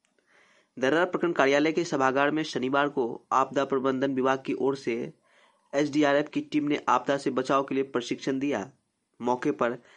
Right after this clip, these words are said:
एसडीआरएफ़ की टीम के कमांडर सुनील कुमार, हेड कांस्टेबल अवधेश सिंह, भीम पासवान सहित अन्य कर्मी मुख्य रूप से मौजूद थे।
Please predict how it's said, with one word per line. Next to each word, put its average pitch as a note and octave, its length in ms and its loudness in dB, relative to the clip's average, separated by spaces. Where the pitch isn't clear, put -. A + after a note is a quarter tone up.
एसडीआरएफ़ D#3 580 0
की F3 160 -4
टीम D#3 260 -2
के D3+ 120 0
कमांडर C3+ 420 0
सुनील C3 320 -4
कुमार, B2 440 -4
हेड B2+ 160 -6
कांस्टेबल C3 540 -2
अवधेश A#2+ 460 -4
सिंह, A#2 220 -6
भीम B2+ 280 -6
पासवान B2 400 -2
सहित A2+ 400 -4
अन्य C#3+ 160 0
कर्मी C3 340 -2
मुख्य C3 280 -4
रूप B2+ 140 -2
से C#3 160 -6
मौजूद A#2+ 360 -4
थे। B2+ 140 -4